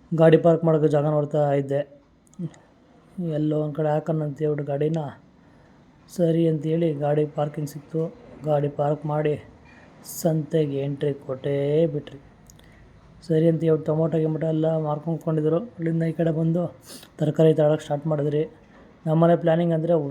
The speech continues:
ವೀಕ್ಲಿ ಒಂದ್ಸಲ ತೊಗೊಂಡ್ಬಿಡ್ತೀರಿ, ಯಾಕಂದರೆ ಇಲ್ಲಿ ಸಣ್ಣ ಪುಟ್ಟ ಅಂಗಡಿಗೆ ಹೋದ್ರೆ ಜಾಸ್ತಿ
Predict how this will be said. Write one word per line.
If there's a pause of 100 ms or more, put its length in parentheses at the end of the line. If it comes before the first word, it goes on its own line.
(160)
ವೀಕ್ಲಿ
ಒಂದ್ಸಲ
ತೊಗೊಂಡ್ಬಿಡ್ತೀರಿ,
ಯಾಕಂದರೆ
ಇಲ್ಲಿ
ಸಣ್ಣ
ಪುಟ್ಟ
ಅಂಗಡಿಗೆ
ಹೋದ್ರೆ
ಜಾಸ್ತಿ